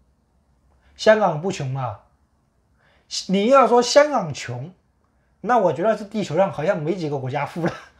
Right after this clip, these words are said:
<laughs> 不是你，你真的，你要说香港穷，那，那这地球上就没几个国家富了啦。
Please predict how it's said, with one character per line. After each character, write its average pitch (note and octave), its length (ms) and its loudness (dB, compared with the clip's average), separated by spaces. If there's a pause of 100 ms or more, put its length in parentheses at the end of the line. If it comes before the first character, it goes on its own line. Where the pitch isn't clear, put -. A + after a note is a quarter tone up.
(280)
<laughs> - 440 -8 (1120)
不 A#3+ 80 8
是 A#3+ 120 8
你， A3+ 260 2
你 F#3 280 -6
真 B3+ 140 2
的， A3 120 -2
你 C#3+ 140 -6
要 A#3+ 160 4
说 A3+ 140 4
香 C4 220 4
港 D#3 180 -4
穷， C#3 440 -14
那， G3+ 260 -6
那 G#3 100 -4
这 - 180 -12
地 F#3+ 220 -8
球 D3+ 120 -6
上 F#3+ 140 2
就 F3 120 -4
没 D3 160 -8
几 E3 120 -8
个 D3 100 -6
国 C3 100 -6
家 D3+ 160 -6
富 G3 200 -10
了 D#3 120 -4
啦。 F2+ 180 -14